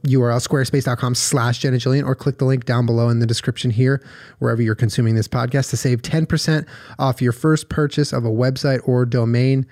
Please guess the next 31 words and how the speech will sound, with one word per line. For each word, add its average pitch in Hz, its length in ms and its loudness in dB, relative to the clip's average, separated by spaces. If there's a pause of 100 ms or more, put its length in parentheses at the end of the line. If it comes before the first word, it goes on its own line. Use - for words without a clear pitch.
(200)
Live 170 240 4
it, 180 160 -2
dream 170 240 2
it, 151 180 -2
do 185 220 4
it - 180 -2
with 127 140 2
Squarespace. 123 800 -2 (340)
Check 135 240 -2
'em 120 60 2
out. 117 160 0
Also, 123 260 0
guys, 113 320 -2 (460)
Stitch - 520 -2 (140)
Fix. - 460 -6
Imagine 143 640 0 (540)
that 113 280 -4 (960)
every 196 320 2
clothing 196 480 4
store 156 380 2
that 135 140 0
you 165 100 0
shop 165 340 0
at 120 140 0
already 170 280 4
understood 160 840 2
what 147 240 0
you 151 180 0
love 127 540 -2 (360)
in 131 200 0
clothes, 110 520 -4